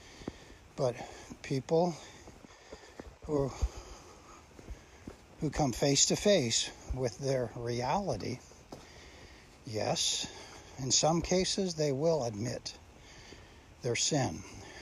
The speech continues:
their shame. Lots of people don't. They want to deny right and wrong and do whatever their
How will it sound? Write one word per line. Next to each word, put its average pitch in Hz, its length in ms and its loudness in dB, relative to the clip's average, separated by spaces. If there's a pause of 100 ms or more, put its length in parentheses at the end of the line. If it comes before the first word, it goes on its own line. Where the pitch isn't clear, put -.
(180)
their 120 160 -2
shame. 104 400 -2 (1160)
Lots 123 260 -2
of 135 100 -4
people 147 280 0
don't. 170 440 4 (120)
They 120 140 0
want 123 320 0
to - 80 -14 (720)
deny 127 800 2 (760)
right 127 340 4
and 117 140 -2
wrong 117 480 0
and 131 140 -4
do 139 140 2
whatever 165 480 2
their 170 340 2